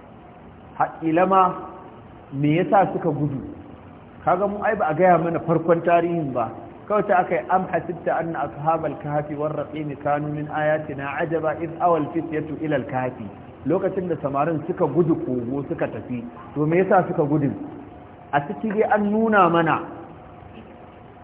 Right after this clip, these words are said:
cewa mutanen garin bautar gunki suke, "Ha'ula'i qaumun."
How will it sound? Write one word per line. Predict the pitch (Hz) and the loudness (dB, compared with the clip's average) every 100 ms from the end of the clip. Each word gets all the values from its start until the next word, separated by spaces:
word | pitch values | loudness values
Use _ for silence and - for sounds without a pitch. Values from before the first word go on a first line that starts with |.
| - | -2
cewa | 202 180 156 151 147 - - - - - - - 156 | 6 6 8 6 6 2 -8 -10 -12 -16 -18 -8 -2
mutanen | 196 196 170 185 175 | 6 8 8 6 4
garin | 170 165 | 4 4
bautar | 139 131 151 | -2 0 -2
gunki | 131 160 160 151 139 | 2 0 2 -2 -4
suke, | - 123 | -4 0
"Ha'ula'i | 147 190 190 160 165 113 110 160 | 8 8 6 4 2 2 -2 4
qaumun." | 185 175 139 | 6 6 2